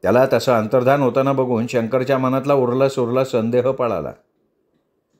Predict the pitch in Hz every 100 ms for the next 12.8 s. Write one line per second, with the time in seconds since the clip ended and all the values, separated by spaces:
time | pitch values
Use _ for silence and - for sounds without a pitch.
0 | - 151 208 160 208 214 160 151 127 -
1 | - - 147 127 151 143 135 139 117 123
2 | 135 147 120 120 110 107 139 139 185 -
3 | 131 151 - 110 120 139 156 107 95 107
4 | 73 - _ _ _ _ _ _ _ _
5 | _ _ _ 107 - - - - 117 113
6 | - - 87 - - - _ _ _ _
7 | _ _ _ _ - 107 110 135 120 123
8 | 127 147 135 90 - _ _ _ _ _
9 | _ - 156 156 147 180 196 190 180 165
10 | 143 139 127 110 - _ _ 117 131 143
11 | 139 117 123 135 139 123 113 117 131 123
12 | 143 147 147 147 120 131 123 87